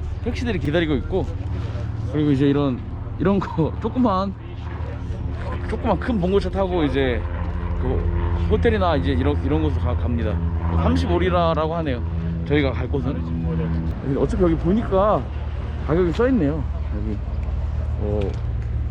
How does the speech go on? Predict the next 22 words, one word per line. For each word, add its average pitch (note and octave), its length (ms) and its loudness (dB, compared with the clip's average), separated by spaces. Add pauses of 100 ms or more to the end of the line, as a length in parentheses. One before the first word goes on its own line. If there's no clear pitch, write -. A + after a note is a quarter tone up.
(2500)
네, D#3 240 4 (1400)
그 B2+ 80 -2
카파도키아 G3 560 2
교레메라는 D#3+ 640 2
곳, C#3 160 -2
이제, A2+ 180 -4 (440)
어, A2 240 2
뭐라 C#3+ 160 4
해야 D3+ 80 4
되나, A#2 140 -2
센터죠. F#3+ 460 2 (100)
네, A2+ 200 -2
도착했습니다. E3 640 0 (520)
공항에서 B3+ 320 6
버스 C#4 180 2
타고 C4 140 2
한 A#3 60 0
삼십 C#4 220 -2
분 C#4 80 -4
정도 A3+ 560 4 (120)
가니까는 F#3+ 420 0
도착하네요. E3 480 -2